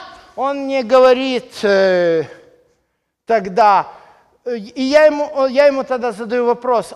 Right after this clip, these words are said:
«А что ты на стол в субботу ставишь? Сухарики с водичкой или как?» «Ну, — он говорит, — за стол же я детей своих зову».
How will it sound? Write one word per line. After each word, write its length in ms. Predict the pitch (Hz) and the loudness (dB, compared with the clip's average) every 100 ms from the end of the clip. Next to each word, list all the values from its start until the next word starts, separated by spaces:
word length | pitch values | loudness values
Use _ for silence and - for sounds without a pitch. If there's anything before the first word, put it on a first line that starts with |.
| - | 0
«А 340 | 240 233 226 - - - _ _ _ _ _ _ _ - | 4 4 2 -4 -20 -20 _ _ _ _ _ _ _ -18
что 280 | - 269 | -6 -4
ты 160 | 262 254 | -4 -6
на 120 | 233 | -8
стол 360 | 208 - 214 214 | -10 -8 -6 -6
в 60 | |
субботу 520 | - 220 214 214 214 214 | -10 -16 -10 -10 -10 -16
ставишь? 640 | - - 214 202 202 190 - - | -18 -10 -8 -8 -10 -14 -20 -20
Сухарики 680 | 208 - 269 302 - 330 330 _ _ _ _ _ _ _ | -10 -2 -2 -4 -10 -14 -14 _ _ _ _ _ _ _
с 200 | - - | -16 -12
водичкой 680 | 214 233 214 254 - - 233 | -8 -8 -10 -18 -20 -16 -14
или 160 | 196 170 | -14 -14
как?» 360 | 165 214 226 254 _ _ _ _ _ _ _ _ - | -14 -12 -12 -16 _ _ _ _ _ _ _ _ -6
«Ну, — 200 | 226 339 415 349 | 0 4 6 6
он 220 | 285 247 | 6 4
говорит, — 560 | 233 226 220 208 185 - - _ _ | 2 2 2 -2 -6 -10 -20 _ _
за 200 | 185 311 | 0 2
стол 400 | - - 349 277 | 2 4 6 6
же 140 | 196 | 4
я 140 | 240 214 | 2 0
детей 520 | 180 240 - 262 202 | -2 -8 -2 0 0
своих 500 | - - 196 190 165 | -2 -6 -4 -4 -6
зову». 500 | 139 190 185 220 285 | -4 -2 0 -2 -4